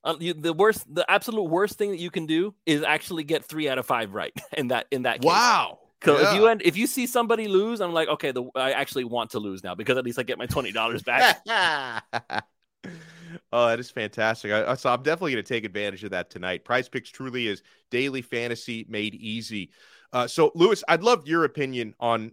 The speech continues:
Speaker 2: on where the Dolphins stand on paper contending for an A F C championship, right? Are, are they closing the gap?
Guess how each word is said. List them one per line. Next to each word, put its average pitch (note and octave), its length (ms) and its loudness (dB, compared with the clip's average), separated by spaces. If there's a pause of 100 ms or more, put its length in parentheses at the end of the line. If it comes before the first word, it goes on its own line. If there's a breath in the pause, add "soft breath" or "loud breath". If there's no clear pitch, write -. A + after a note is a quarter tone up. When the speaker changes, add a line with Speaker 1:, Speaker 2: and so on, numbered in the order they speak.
Speaker 2:
on A2+ 180 -8
where B2+ 200 0
the A2+ 100 -10
Dolphins G#2+ 500 -2
stand G#2 540 -4
on G#2+ 220 -4
paper F2+ 560 -8 (440)
contending A#2 500 -4
for G#2+ 160 -4
an G2 80 -2
A G2 160 0
F F#2 100 -4
C - 180 -12
championship, D#2+ 840 -12
right? G2 260 0
Are, G2 260 -2
are G2+ 120 -2
they A#2 340 2 (300 soft breath)
closing C#3 480 2
the A#2+ 80 -2
gap? A2 480 2